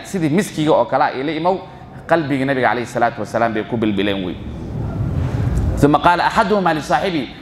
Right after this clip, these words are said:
Mid baa midkii kale wuxuu yidhi, kadib, "Xushu, haddaba tol." Tol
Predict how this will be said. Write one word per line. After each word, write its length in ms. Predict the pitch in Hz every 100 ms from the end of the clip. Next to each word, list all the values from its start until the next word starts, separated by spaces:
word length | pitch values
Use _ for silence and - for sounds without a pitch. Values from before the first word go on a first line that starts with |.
| - -
Mid 240 | 147 202 165
baa 160 | 185
midkii 220 | 196 190 180
kale 160 | 165 156
wuxuu 220 | 165 190
yidhi, 140 | 160 156 - - - - -
kadib, 260 | 175 151 - - - -
"Xushu, 320 | 214 208 135 113
haddaba 320 | 117 127 160
tol." 220 | 151 131 120 - - - - - -
Tol 140 | 165